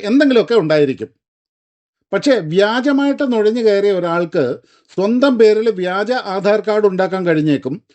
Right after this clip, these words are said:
പക്ഷേ ഒരു മുത്തച്ഛനെ സൃഷ്ടിക്കാനായിട്ട് സാധിക്കില്ല.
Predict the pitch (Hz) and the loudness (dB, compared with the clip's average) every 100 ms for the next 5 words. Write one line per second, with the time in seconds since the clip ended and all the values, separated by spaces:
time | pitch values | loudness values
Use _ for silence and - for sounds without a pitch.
0 | _ _ 196 - 233 202 180 202 - 254 | _ _ -2 4 4 4 0 -4 -4 -2
1 | 277 285 240 220 - 202 196 180 170 - | -2 -2 0 -2 -2 -2 -2 -4 -4 -2
2 | 143 147 139 110 | 0 0 -2 -6